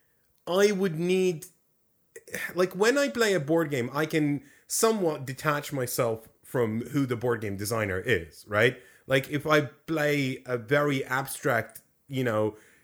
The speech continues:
game by Reiner Knizia, I don't need to know Reiner Knizia's political views on the Iraq War, right? <laughs> It's like, I'm okay, I'll be fine, right? But, but if I play a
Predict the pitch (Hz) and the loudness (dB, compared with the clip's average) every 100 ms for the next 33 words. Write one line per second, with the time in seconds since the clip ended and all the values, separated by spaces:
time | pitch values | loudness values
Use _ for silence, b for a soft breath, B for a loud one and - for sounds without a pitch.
0 | - 127 147 147 123 127 123 139 147 135 | -4 2 4 4 2 0 2 2 2 2
1 | 120 131 156 160 - 92 95 - 151 185 | 2 4 4 4 0 -4 -4 -4 0 2
2 | 175 165 160 151 147 135 135 127 120 B | 2 4 2 2 0 2 2 2 0 B
3 | B B 123 151 147 147 139 - 139 143 | B B 2 4 6 4 2 -2 0 0
4 | 139 131 120 - 139 143 143 135 131 120 | 0 -4 -4 -2 2 2 0 -2 -2 -2
5 | 107 135 135 131 117 127 123 123 120 139 | -2 0 2 0 -2 -2 -2 -2 2 2
6 | 127 - 156 180 110 80 82 104 123 143 | 2 2 6 8 8 4 -4 2 6 6
7 | 165 160 - _ - 165 175 143 165 160 | 4 2 -6 _ -4 2 2 2 2 2
8 | 151 139 - 185 196 185 - 202 139 113 | 2 0 2 6 8 6 6 6 8 6
9 | 143 143 165 - 170 143 101 90 95 98 | 2 2 0 2 2 2 0 -4 -6 -2
10 | 110 143 151 b b b b 143 135 196 | 0 0 -2 b b b b -10 4 4
11 | 165 131 151 160 180 170 - 175 190 226 | 4 -6 -12 -4 0 -2 0 0 2 4
12 | 254 - 123 113 127 127 - - 135 123 | 2 2 0 2 0 -2 -10 -4 -2 0